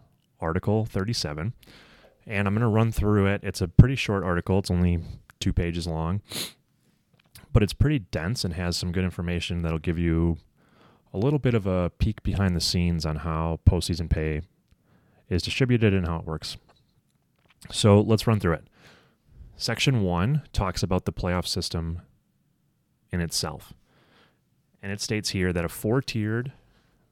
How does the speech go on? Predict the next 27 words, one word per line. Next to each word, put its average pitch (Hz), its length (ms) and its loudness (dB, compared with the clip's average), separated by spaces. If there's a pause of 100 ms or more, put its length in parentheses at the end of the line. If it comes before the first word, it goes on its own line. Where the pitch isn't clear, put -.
(420)
playoff 95 280 0
system 90 480 -2 (440)
will 104 160 2
be 131 120 -2
used 101 440 0
and 98 200 -8
continued 110 520 -4
throughout 87 360 -2
the - 80 -10
term 85 200 -6
of 80 100 -6
this 82 140 -6
agreement. 78 380 -8 (480)
So - 160 -10
what 90 140 0
does 101 140 4
it 98 80 -2
mean 95 220 0
by 85 220 0 (800)
a 98 60 -8
four-tiered 92 500 -2
system? - 400 -10 (1120)
There's 87 160 0
a 82 60 -2
wild 85 300 0
card 107 200 -2
game. 113 280 -2